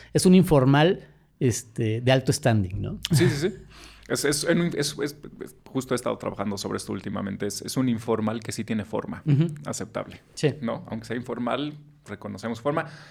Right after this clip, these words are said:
Speaker 2: Ahora es triste porque normalmente es como lo decías, tiene que ser, em, no es lo mismo si es moreno de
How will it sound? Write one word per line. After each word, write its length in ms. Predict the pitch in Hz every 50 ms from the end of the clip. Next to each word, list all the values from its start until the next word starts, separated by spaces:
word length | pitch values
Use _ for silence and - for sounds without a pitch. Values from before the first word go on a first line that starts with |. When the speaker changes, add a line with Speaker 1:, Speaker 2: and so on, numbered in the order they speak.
| - - - - -
Speaker 2:
Ahora 180 | - 131 135
es 100 | 135 131
triste 280 | - 151 143 143 - -
porque 220 | - - - 113
normalmente 400 | 107 110 110 127 127 127 123 120 117
es 40 | -
como 120 | - 110
lo 80 | 104 104
decías, 380 | 107 - 117 101 98 - - - - - - _ _ _ _ _ _ _ _ _
tiene 260 | _ - 104 104 107 107
que 80 | -
ser, 240 | 104 - 107 107 101 - - - - _ - - _ _ -
em, 540 | - 107 98 98 101 101 101 101 104 101 - -
no 80 | 110 107
es 100 | 104 -
lo 80 | 107 107
mismo 300 | 107 104 90 101 98 101
si 160 | - 101 98
es 280 | 98 98 - - - - _ _ _ _
moreno 500 | 98 98 98 98 101 98 95 95 98 - -
de 360 | - 104 98 98 98 95 -